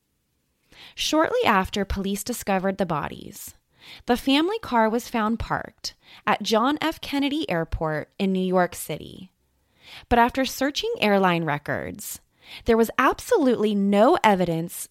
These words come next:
to suggest that John List ever boarded a flight. This is the point in our story where things go cold. Things get quiet.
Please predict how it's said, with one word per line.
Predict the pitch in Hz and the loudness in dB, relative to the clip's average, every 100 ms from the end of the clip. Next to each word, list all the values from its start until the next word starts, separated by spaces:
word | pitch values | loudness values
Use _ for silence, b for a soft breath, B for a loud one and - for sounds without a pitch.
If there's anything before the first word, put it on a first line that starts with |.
| - | -12
to | 226 | -8
suggest | 269 226 180 80 185 - - 226 b - | -6 -2 -2 -2 -8 -14 -16 -20 b -2
that | 208 202 | 0 2
John | 220 220 320 285 | 2 2 2 0
List | 170 - - - - _ | -2 -6 -10 -14 -18 _
ever | 214 214 254 254 | 4 6 4 2
boarded | 202 190 190 180 | 4 4 4 2
a | 185 | 0
flight. | - 165 - 53 _ _ _ _ _ _ _ _ B B B B | -4 -6 -6 -10 _ _ _ _ _ _ _ _ B B B B
This | 285 | -2
is | 440 440 | -2 0
the | 466 | 0
point | - 277 - | 2 2 2
in | 233 | 2
our | 214 214 | 2 0
story | - - 180 165 151 143 160 170 _ - | -2 0 2 2 0 -2 -6 -10 _ -4
where | 202 | -2
things | 190 220 202 226 220 | -2 0 0 0 0
go | 196 180 175 175 | 2 6 4 2
cold. | - - - 175 160 110 - - - _ _ _ b b b b b b b b | -6 -10 -2 2 2 0 -6 -14 -20 _ _ _ b b b b b b b b
Things | 240 339 370 | 2 2 2
get | 349 - | -2 -2
quiet. | - - 170 165 170 - - | -6 -2 2 2 2 -2 -6